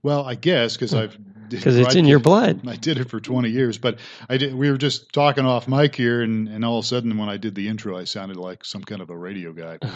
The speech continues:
Speaker 1: There was a guy by the name of Gary Owens years ago, but I'm
Speaker 2: Oh,
Speaker 1: dating
Speaker 2: yes.
Speaker 1: myself. All right.
Speaker 2: Yes, I
Speaker 1: Yeah,
Speaker 2: remember.
Speaker 1: you remember him. That's
Speaker 2: Was it
Speaker 1: because
Speaker 2: behind, what's behind door number one, or what is it?
Speaker 1: Yeah, I think he was on Laugh-In, too, but
Speaker 2: Oh.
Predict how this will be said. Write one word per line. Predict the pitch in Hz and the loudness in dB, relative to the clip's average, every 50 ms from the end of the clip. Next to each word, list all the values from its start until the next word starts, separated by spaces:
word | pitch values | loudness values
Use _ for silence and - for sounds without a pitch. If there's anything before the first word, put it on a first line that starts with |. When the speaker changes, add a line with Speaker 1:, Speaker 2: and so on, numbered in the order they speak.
| - 101 90 - - - 95 | -12 -16 -16 -18 -16 -16 -16
Speaker 1:
There | 95 - 110 | -14 -10 -8
was | 135 131 | -8 -4
a | 143 | -2
guy | 175 170 | 0 0
by | 147 151 143 | 2 2 2
the | 139 | 4
name | 139 143 131 104 | 2 2 0 -2
of | - - | -4 -4
Gary | - 117 120 120 117 110 104 | -2 -2 -2 0 -2 -4 -4
Owens | 107 113 110 104 87 80 78 76 - - - - - 104 | -4 -4 -4 -6 -8 -10 -12 -10 -10 -10 -10 -10 -14 -14
years | 98 101 101 90 92 | -12 -10 -10 -12 -12
ago, | - 92 87 82 | -12 -12 -12 -10
but | - 104 | -8 -6
I'm | 147 196 202 156 - | -4 -4 -4 -2 2
Speaker 2:
Oh, | - 123 123 123 | 6 6 8 8
Speaker 1:
dating | 127 120 | 8 8
Speaker 2:
yes. | 123 127 123 120 107 104 | 8 8 8 6 4 2
Speaker 1:
myself. | 92 82 80 - 120 | -2 -8 -8 -6 -2
All | 135 143 | 0 2
right. | 139 120 117 | 2 2 4
Speaker 2:
Yes, | 120 139 170 240 226 139 120 - - - | 4 4 4 4 4 2 2 2 0 0
I | 117 | 2
Speaker 1:
Yeah, | 113 | 2
Speaker 2:
remember. | 113 110 117 143 269 - - | 4 4 4 4 6 6 4
Speaker 1:
you | 135 135 | 4 4
remember | 156 151 151 175 175 131 110 | 4 4 2 2 2 0 0
him. | 113 110 | 0 0
That's | 117 131 127 | 0 2 2
Speaker 2:
Was | 123 120 | 4 4
it | 127 135 | 6 6
Speaker 1:
because | 131 113 - 120 | 6 6 4 4
Speaker 2:
behind, | 123 131 123 131 131 131 127 123 123 120 120 | 4 4 4 6 4 4 4 2 2 0 0
what's | 120 127 127 - | 0 -2 -2 0
behind | - 135 120 120 127 127 120 113 | 0 2 2 4 4 2 2 2
door | 123 123 123 | 2 2 4
number | 123 123 120 117 | 2 2 0 0
one, | 113 113 120 127 139 143 135 | 0 2 2 2 2 0 0
or | 117 113 | -2 -2
what | 107 113 117 | -2 -2 -2
is | 113 113 - - | -2 -2 -4 -6
it? | - 123 | -8 -8
Speaker 1:
Yeah, | 113 117 123 123 127 127 127 127 | -4 -2 0 0 2 0 0 -2
I | 127 | -2
think | 127 160 160 | -4 -6 -6
he | 165 | -6
was | 131 110 113 | -6 -6 -6
on | 117 110 101 | -6 -6 -4
Laugh-In, | 92 95 98 101 95 - - 92 82 80 | -6 -6 -6 -6 -8 -10 -12 -14 -12 -12
too, | - - 107 87 87 80 - | -10 -8 -8 -8 -8 -10 -8
but | 104 98 101 | -6 -6 -6
Speaker 2:
Oh. | 104 104 | -6 -8